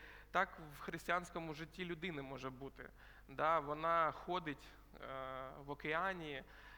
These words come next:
і в, в, в людині зустрічаються айсберги спокус або якісь, м, духовні мінні поля,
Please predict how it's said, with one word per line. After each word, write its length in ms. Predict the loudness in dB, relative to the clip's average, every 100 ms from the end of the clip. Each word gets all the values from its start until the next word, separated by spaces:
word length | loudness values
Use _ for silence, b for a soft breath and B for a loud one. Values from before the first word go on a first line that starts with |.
| B
і 120 | -6
в, 40 |
в, 1080 | -6 -6 -8 -8 -10 -10 -10 -10 -10 -10 -10
в 40 |
людині 360 | -8 -4 -2 -2
зустрічаються 760 | -6 -8 -4 2 2 2 -2
айсберги 800 | 0 4 6 4 2 0 0 -2
спокус 520 | -4 -8 -6 -4 -6 -8 -18 -18 B B B B
або 420 | -4 0 4 6
якісь, 380 | 4 0 -6 -6
м, 320 | -8 -6 -8 -6
духовні 540 | -2 0 2 0 -2
мінні 640 | -4 -6 -6 -4 -2 -2 -2
поля, 540 | 0 4 4 4 0